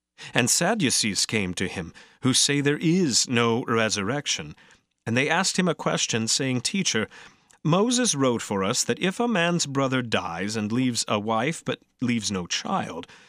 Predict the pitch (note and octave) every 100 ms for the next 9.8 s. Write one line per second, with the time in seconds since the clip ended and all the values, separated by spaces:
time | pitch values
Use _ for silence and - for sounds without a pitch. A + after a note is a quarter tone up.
0 | _ _ - C3+ D3 F3 G#3 G3 D3 -
1 | - - F3+ - A#2 G#2 G2 G#2 C3 A2+
2 | B2 C3 C#3 - D3+ E3+ - - G#2 F#2+
3 | G#2 A2 B2+ G#3 F#3+ G2+ C#2+ _ _ _
4 | _ _ _ _ _ _ - F3 G3+ G3+
5 | G3+ - B3+ C#4 G#2 D#2+ D#2 G#2+ F2+ D#2+
6 | - - - - C3 C3 F3+ D3+ - -
7 | - B2+ A2 G2 F2 F#2+ C3+ G#2 G2 G#2+
8 | G2+ A2 B2+ C3+ A#2 A2 A2 - - A#2
9 | A#2 - C3+ - - E2+ D2+